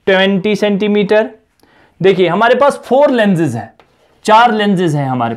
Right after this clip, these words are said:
पास, चार lenses हैं, four lenses of focal length। तो एल वन जो है, एक की फोकल लेंथ है फ़िफ़्टीन,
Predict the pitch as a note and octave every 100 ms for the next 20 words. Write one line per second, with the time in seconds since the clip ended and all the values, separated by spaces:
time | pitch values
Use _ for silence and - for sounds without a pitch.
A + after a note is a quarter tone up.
0 | A2+ A#2 - - - - - - _ -
1 | G#3+ B3 C4+ B3 A#3 A3 A#3+ G3 E3+ G3
2 | - - - A3+ A#3+ A#3 G3+ A3 G#3 G3
3 | F#3+ F#3 F#3 B3 - _ _ _ _ _
4 | - G#3+ A3 - G3+ A#3+ A#3+ A#3+ C4 B3+
5 | C4 A#3 B3 - _ - G#3 G#3 A#3+ A3+
6 | A3 G#3 G#3 G3+ G3+ G3+ - F#3+ F#3+ -
7 | - F#3 - G#3 G3+ A#3